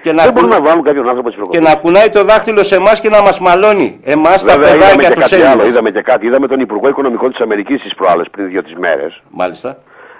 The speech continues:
Speaker 2: να λέει του κυρίου Σόιμπλε,
Speaker 1: Ναι, ναι.
Speaker 2: αλλά μέσω δημοσιότητας, προσέχτε.
Speaker 1: Ναι.
Speaker 2: Και του λέει ο Αμερικανός Οικονομικών, Υπουργός Οικονομικών, "Πρέπει να σταματήσεις με την Ελλάδα αυτό το σχέδιο που έχεις".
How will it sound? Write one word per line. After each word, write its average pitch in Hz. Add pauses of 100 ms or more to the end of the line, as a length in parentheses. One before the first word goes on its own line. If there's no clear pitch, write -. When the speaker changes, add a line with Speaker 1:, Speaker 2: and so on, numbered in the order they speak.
Speaker 2:
να 87
λέει 110
του 131
κυρίου 123
Σόιμπλε, 82 (280)
Speaker 1:
Ναι, 90
ναι. 104 (800)
Speaker 2:
αλλά 85
μέσω 110
δημοσιότητας, 110
προσέχτε. - (100)
Speaker 1:
Ναι. 90 (560)
Speaker 2:
Και 117
του 110
λέει 156
ο 151
Αμερικανός 104
Οικονομικών, 76 (360)
Υπουργός 87
Οικονομικών, 67 (1700)
"Πρέπει 147
να 147
σταματήσεις 107
με 90
την 85
Ελλάδα 80
αυτό 76
το 76
σχέδιο 76
που 76
έχεις". 71